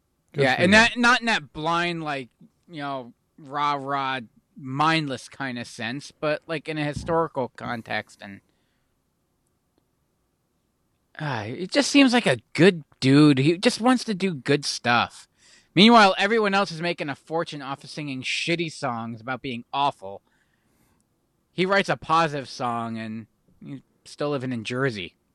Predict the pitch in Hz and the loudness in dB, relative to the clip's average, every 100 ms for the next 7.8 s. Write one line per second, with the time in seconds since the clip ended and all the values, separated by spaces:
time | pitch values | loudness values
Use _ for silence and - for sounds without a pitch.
0 | _ 117 135 123 120 - - - _ _ | _ -2 0 2 0 -6 -12 -16 _ _
1 | - 120 120 110 113 123 123 110 - 107 | -2 2 4 4 4 4 4 2 2 2
2 | 101 92 120 - 95 - 104 - 110 107 | 2 2 0 0 -4 -2 -2 0 0 0
3 | 95 98 92 98 98 92 98 - 104 95 | 0 -2 0 -2 -2 -2 -2 0 0 0
4 | 92 85 85 95 92 85 90 - _ _ | -2 -4 -4 -4 -6 -8 -12 -14 _ _
5 | _ _ _ - 123 104 90 98 - 220 | _ _ _ -8 -2 0 -2 -6 0 4
6 | 254 294 311 160 156 175 185 175 202 208 | 6 8 8 8 4 2 -2 -2 -2 -4
7 | 165 185 180 120 131 131 - - | -4 -2 -2 -4 -12 -18 -20 -20